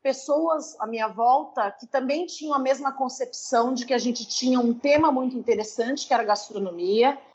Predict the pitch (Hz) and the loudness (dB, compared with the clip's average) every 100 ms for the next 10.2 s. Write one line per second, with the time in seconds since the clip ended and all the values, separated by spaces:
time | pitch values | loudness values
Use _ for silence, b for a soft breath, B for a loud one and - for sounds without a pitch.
0 | b b b b - 214 208 208 196 190 | b b b b 2 4 6 4 4 2
1 | 190 175 _ _ 165 202 - 247 226 233 | -4 -8 _ _ -20 -14 0 2 4 4
2 | 247 277 294 262 262 269 254 254 262 247 | 4 4 0 -12 -16 -16 -12 -8 -8 -8
3 | 233 226 226 196 - 233 269 311 302 262 | -12 -16 -18 -18 -12 -6 -2 2 2 2
4 | 240 277 285 277 277 - 320 349 349 349 | 0 -2 -2 -6 -20 -8 -4 -4 -4 -8
5 | - - 269 240 233 294 330 240 240 285 | -8 -2 0 0 0 0 2 0 0 -6
6 | - - 277 254 - 254 214 233 220 214 | -8 -2 -2 -2 -6 -4 0 0 0 4
7 | 214 262 277 214 226 214 226 220 - 226 | 4 4 0 -10 -10 -8 -4 -4 -4 -6
8 | 202 - 202 _ _ _ _ 226 214 247 | -2 -2 -4 _ _ _ _ -14 -12 -8
9 | - 226 - 233 208 202 208 269 - 269 | -2 -2 -2 -2 2 2 2 0 -4 -4
10 | 226 | -4